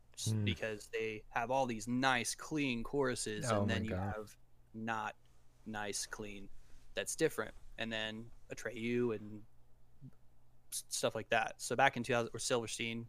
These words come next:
Speaker 1: which are still kicking, and their new album, so their new
Speaker 2: Mm,
Speaker 1: music sounds
Speaker 2: they,
Speaker 1: great.
Speaker 2: yeah, they just released that new album.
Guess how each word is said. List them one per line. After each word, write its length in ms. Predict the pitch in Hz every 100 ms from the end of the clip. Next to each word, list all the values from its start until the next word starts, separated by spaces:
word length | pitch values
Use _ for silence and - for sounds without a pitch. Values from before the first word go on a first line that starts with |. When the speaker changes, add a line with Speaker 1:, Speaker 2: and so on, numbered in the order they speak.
| -
Speaker 1:
which 140 | -
are 40 | 110
still 260 | - 185
kicking, 400 | - 156 - 113
and 80 | 113
their 80 | 110
new 140 | 127
album, 340 | 123 120 107 104
so 260 | - 107 113
their 140 | 120
new 120 | 131
Speaker 2:
Mm, 20 |
Speaker 1:
music 240 | 120 117 -
sounds 180 | - 123
Speaker 2:
they, 40 |
Speaker 1:
great. 240 | 117 113 131
Speaker 2:
yeah, 200 | 120 117
they 120 | 110
just 220 | 104 113
released 300 | 113 110 110
that 220 | - 101 107
new 200 | 101 101
album. 340 | 107 92 92